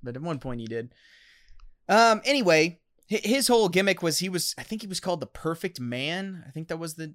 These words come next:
name. He was one of, like, you know, thirteen people who have used that gimmick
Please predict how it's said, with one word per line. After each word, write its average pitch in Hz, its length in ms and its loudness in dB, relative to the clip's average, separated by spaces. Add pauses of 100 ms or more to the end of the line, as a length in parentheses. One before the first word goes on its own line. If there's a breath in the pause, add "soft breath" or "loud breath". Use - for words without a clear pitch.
name. 160 240 -6
He 160 100 -6
was 151 160 -6
one 143 160 -6
of, 127 120 -8
like, 123 140 -8
you 135 60 -10
know, 110 140 -8
thirteen 135 640 -8
people 135 480 -10
who 135 120 -8
have 120 280 -10
used 120 280 -8
that 123 220 -6
gimmick 135 380 -10